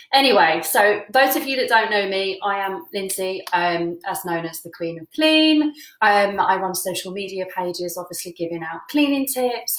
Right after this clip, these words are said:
home hacks, and lots of advice. Um, I've been on the circuit for a while. Um, I started, gosh, um, about nine years ago, I first appeared on Channel four's Obsessive Compulsive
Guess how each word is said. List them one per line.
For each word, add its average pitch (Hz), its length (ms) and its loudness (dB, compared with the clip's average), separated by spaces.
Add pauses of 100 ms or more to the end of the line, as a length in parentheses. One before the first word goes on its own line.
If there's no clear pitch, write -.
home 208 200 -4
hacks, - 600 -6
and 175 420 -4 (120)
lots 170 560 -4
of 160 280 -6 (140)
advice. 151 720 -4 (380)
Um, 214 360 4 (100)
I've 240 100 2
been 277 80 4
on 269 100 4
the 269 60 0
circuit 247 440 4
for 214 120 -4
a 208 40 -4
while. 294 680 6
Um, 202 260 2
I 180 140 2
started, 233 920 0 (600)
gosh, 180 560 2
um, 190 480 2
about 262 440 2
nine 269 300 4
years 262 220 0
ago, 196 120 -4
I 180 240 2
first 202 300 2
appeared 185 380 -6
on 190 200 -4
Channel 226 280 -2
four's 196 580 -2
Obsessive 185 680 -2
Compulsive 180 540 -4